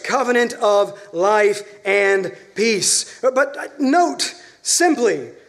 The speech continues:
that it's about life and peace. God's covenant is always about life and peace. God's covenant is never the problem. We are always the problem. And note also how that covenant that is about life and peace is also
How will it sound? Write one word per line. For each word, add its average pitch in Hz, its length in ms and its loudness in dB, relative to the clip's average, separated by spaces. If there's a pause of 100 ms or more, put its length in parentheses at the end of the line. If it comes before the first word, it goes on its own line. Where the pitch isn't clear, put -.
(180)
that 220 100 2
it's 226 120 -2
about 294 340 2
life 294 240 0
and 277 140 0
peace. 262 520 -2
God's 214 300 2
covenant 254 400 0
is 226 160 -2
always 285 600 0
about 247 360 0
life 233 240 2
and 240 160 0
peace. 226 320 -2 (220)
God's 220 260 2
covenant 233 400 0
is 202 160 -2
never 240 380 2
the 233 100 0
problem. 202 600 0 (180)
We 185 200 0
are 160 300 -6
always 147 760 -2 (360)
the 131 80 -12
problem. 127 480 -12 (720)
And 214 120 0
note 294 240 2
also 247 640 2 (160)
how 247 160 2
that 240 220 2
covenant 254 540 0 (180)
that 214 140 0
is 196 100 -2
about 226 300 2
life 220 240 2
and 226 120 0
peace 240 360 -4
is 180 240 -2
also 202 680 -2